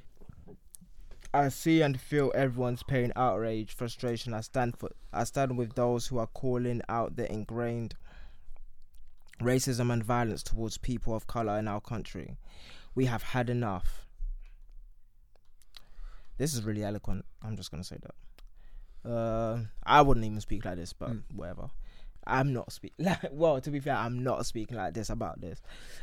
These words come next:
Speaker 1: I don't have the answers.
Speaker 2: Yeah.
Speaker 1: I just deeped it. Anyone that's actually angry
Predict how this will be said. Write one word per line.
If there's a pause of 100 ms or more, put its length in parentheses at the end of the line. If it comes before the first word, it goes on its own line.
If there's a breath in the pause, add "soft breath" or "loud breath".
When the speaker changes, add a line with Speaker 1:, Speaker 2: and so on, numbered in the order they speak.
Speaker 1:
I
don't
have
the
answers. (1000)
Speaker 2:
Yeah. (240)
Speaker 1:
I
just
deeped
it. (380)
Anyone
that's
actually
angry